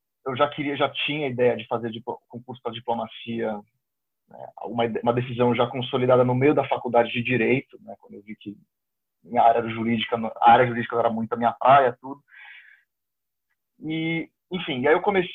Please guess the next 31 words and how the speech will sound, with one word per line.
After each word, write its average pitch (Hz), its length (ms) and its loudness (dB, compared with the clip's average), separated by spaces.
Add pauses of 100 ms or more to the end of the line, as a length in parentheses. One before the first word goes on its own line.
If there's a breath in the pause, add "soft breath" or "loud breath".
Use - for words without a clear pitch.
e 165 120 0
aí, 170 160 4
ao 175 100 0
invés 180 240 4
de 180 80 -6
estudar 147 340 0
durante 127 300 -4
a - 60 -18
faculdade, 139 480 2
eu 156 60 -2
resolvi 151 380 -2
fazer 156 220 -4
diferente. 147 500 -6
Pensei, 156 220 -14
não, 135 220 -2
vou 143 320 -4
fazer 143 180 -6
minha 131 100 -10
faculdade, 120 840 -4 (500)
né, - 100 -12 (380)
coisa, 107 220 -14 (180)
tudo, 127 280 -12
assim, 113 260 -14
normalzinho, 120 540 -6
e 151 80 -4
vou 143 120 -4
começar 143 280 -4
a - 20 4
estudar 143 200 -2
pra - 80 -6
concurso, 143 540 -10